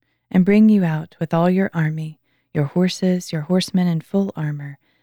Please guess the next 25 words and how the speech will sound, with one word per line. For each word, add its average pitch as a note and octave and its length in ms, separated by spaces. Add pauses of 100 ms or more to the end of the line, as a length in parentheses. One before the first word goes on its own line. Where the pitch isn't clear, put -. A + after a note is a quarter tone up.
(120)
and E3+ 140
a F3 60
great G3+ 340
company F#3 540
armed G3 340
with F#3 100
shields E3+ 480
and D#3+ 140
bucklers, C#3+ 680 (340)
all D#3+ 240
brandishing F3 880
their D3+ 140
swords. D3 720 (540)
Persia, F3+ 560 (100)
Cush, - 440
and G3+ 200
Put - 400 (300)
will D#3+ 100
accompany E3 600
them, D3 380 (360)
all F3 300
with F#3 140
shields D#3 480
and D3+ 120
helmets, D3 600